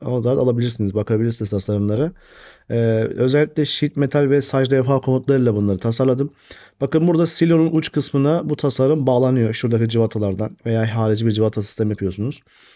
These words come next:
Ee, şuradaki bıçaklı vana pneumatik piston sayesinde çekerek buradaki ha-,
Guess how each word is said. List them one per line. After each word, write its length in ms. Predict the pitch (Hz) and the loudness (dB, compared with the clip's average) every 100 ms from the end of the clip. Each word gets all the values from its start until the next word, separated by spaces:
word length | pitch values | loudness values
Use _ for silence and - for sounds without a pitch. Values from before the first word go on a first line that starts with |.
| - - _ - | -20 -20 _ -2
Ee, 120 | 120 | -2
şuradaki 460 | 113 165 160 151 147 | 2 2 2 2 0
bıçaklı 400 | 143 151 - 151 | 0 0 0 0
vana 260 | 139 139 | 2 0
pneumatik 580 | 156 - 139 135 131 135 | -4 -4 -2 -2 -2 -8
piston 280 | - - 139 | -8 -2 -2
sayesinde 560 | - 131 120 120 123 117 | 0 0 0 0 -2 0
çekerek 560 | 131 135 127 131 - | 0 0 0 -2 -4
buradaki 380 | 135 127 123 120 | -2 0 0 -2
ha-, 120 | 104 | -6